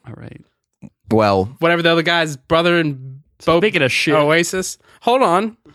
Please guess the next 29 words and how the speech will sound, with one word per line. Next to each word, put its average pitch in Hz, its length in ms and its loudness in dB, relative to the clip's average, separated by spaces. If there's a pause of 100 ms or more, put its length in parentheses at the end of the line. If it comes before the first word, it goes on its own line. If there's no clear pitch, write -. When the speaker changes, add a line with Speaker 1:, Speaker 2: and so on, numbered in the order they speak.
(1120)
Speaker 3:
What? 180 300 -2 (1080)
See, 185 200 -6
like 185 140 2
I 170 80 2
said, 165 240 -2
there's 170 120 0
a 165 80 0
graph. 147 420 -2
There's, 151 180 -6
like, 156 160 -4
a, 135 180 -2 (920)
a 175 80 -2
line 170 380 2
function. 135 560 -8 (120)
Speaker 2:
Mm. 95 200 -8
Speaker 3:
Okay, 151 200 -2
something 190 280 0
slightly 190 320 0
embarrassing, 185 440 0
you 170 80 -2
don't, 170 180 -4
you 175 80 -4
don't 180 160 -6
tell 175 180 0
a 127 60 -4
soul 147 560 -4 (340)
until 160 280 -2
it 160 80 -2
gets 151 280 -4